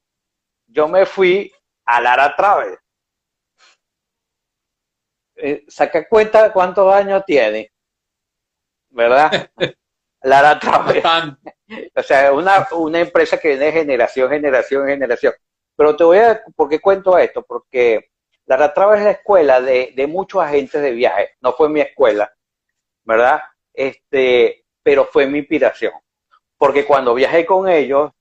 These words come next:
Speaker 1: cuando viajé a Margarita, vi lo que era una organización en, en trabajo turístico, de la atención al público en su oficina, que quedan al lado del Banco Mercantil en la Avenida veinte, y, y,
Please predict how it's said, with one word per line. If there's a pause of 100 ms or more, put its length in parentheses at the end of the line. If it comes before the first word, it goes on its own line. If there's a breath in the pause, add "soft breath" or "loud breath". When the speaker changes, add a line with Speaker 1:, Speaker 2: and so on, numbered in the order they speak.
Speaker 1:
cuando
viajé
a
Margarita,
vi
lo
que
era
una
organización
en,
en
trabajo
turístico,
de
la
atención
al
público (260)
en
su
oficina, (260)
que
quedan
al
lado
del
Banco
Mercantil
en
la
Avenida
veinte,
y,
y,